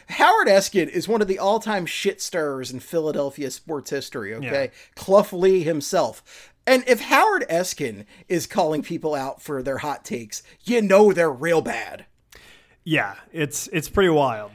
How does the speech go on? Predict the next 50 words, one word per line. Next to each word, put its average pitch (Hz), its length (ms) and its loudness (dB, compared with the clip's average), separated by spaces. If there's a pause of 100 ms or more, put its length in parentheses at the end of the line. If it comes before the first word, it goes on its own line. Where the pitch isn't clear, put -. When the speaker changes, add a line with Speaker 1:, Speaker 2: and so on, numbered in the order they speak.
Speaker 2:
Like, 139 260 -4
I 147 140 2
don't, 156 100 0
I 147 120 0
don't 151 80 -2
understand 127 920 -6
where 127 380 -10
people 120 340 -12
are, 113 240 -12 (300)
are 131 100 -18
coming. 127 300 -14 (160)
It's 196 180 0
like 214 200 2
the 208 60 -2
Michael 170 300 0
Jordan 151 640 -4
thing 156 300 -4
on 151 80 -2
the 139 100 -4
internet 147 300 -4
where 143 100 -4
he's 131 100 -6
like, 135 200 -8
"Stop 151 420 -4
it! 120 120 -16 (440)
get 143 220 -6
help." 117 340 -14
<laughs> - 60 -20
Like, 156 320 -4
that's 262 680 4
Speaker 1:
Stop - 40 4
Speaker 2:
what 277 160 10
it 202 80 2
Speaker 1:
it. - 40 4
Speaker 2:
kinda, 202 180 6
Speaker 1:
Yeah, 202 120 10
Speaker 2:
like, - 100 -8
the 208 60 -8
Speaker 1:
exactly. 196 480 4
Speaker 2:
people 240 260 2
starting 202 320 2
those 170 180 0
conversations, 139 680 -6
that's 131 240 -6
what 131 80 -10
it 127 40 -10
reminds 120 440 -12
me 120 80 -18
of. 117 200 -20
So, 117 300 -18